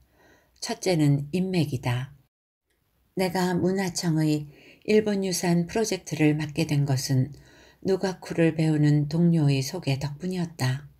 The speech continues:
처음 만나는 사람과 취미와 관련된 대화를 나누다 보면 단번에 거리를 좁힐 수 있다. 둘째는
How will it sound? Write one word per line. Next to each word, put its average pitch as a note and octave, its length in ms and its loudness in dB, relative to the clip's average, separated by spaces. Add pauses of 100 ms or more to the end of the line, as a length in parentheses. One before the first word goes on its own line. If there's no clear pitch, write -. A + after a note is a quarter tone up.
(540)
처음 A3+ 320 -2
만나는 E3+ 380 2
사람과 C#3+ 680 -2 (340)
취미와 G3 600 0
관련된 D#3+ 520 2
대화를 D3+ 400 0
나누다 C#3 420 0
보면 B2+ 440 0 (500)
단번에 C#3+ 580 0
거리를 C#3 460 -2
좁힐 E3 320 -8
수 - 160 -2
있다. B2+ 500 -2 (1160)
둘째는 D3+ 760 0